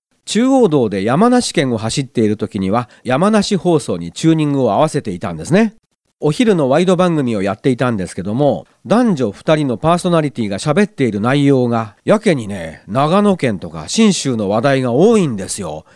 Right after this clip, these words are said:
上山田の温泉がどうのとか、上田西高校の野球部がどうのとかね、八十年代にはザ・ベストテンin松本なんてのがあったって。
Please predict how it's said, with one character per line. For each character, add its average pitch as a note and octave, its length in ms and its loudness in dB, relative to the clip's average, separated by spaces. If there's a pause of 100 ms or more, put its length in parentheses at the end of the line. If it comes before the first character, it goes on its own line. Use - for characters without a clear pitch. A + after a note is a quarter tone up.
(160)
上 D3 260 0
山 D3+ 280 2
田 A#2 100 -2
の G#2 160 -4
温 C3 100 0
泉 B2+ 240 -2
が A2+ 140 -2
ど C3 200 2
う - 20 0
の G2+ 120 -2
と F2+ 140 -8
か、 E3 240 -2 (160)
上 F#3+ 180 2
田 G3 120 2
西 F3 220 -2
高 D#3+ 260 2
校 A2+ 180 0
の G2+ 80 -4
野 A#2 180 -2
球 E3+ 240 2
部 A#2+ 120 0
が G2 120 -2
ど B2 200 2
う - 20 -2
の F#2 100 -6
と F2 140 -10
か G2+ 140 -6
ね、 F#3+ 220 2 (200)
八 E3 260 -2
十 E3 160 2
年 D3+ 200 2
代 A2+ 180 -2
に F#2+ 100 -4
は F2+ 220 -8
ザ・ F3 200 2
ベ E3 140 2
ス - 80 -6
ト E3+ 140 2
テ D#3+ 140 -2
ン C#3 160 -2
in D3 180 0
松 A#2+ 240 -2
本 E3+ 240 2
な C3 100 0
ん G#2 60 -6
て A2+ 80 -6
の G#2 80 -2
が G#2+ 220 0
あ - 20 2
っ D3+ 100 -4
た - 140 -6
っ - 60 -18
て。 - 180 -20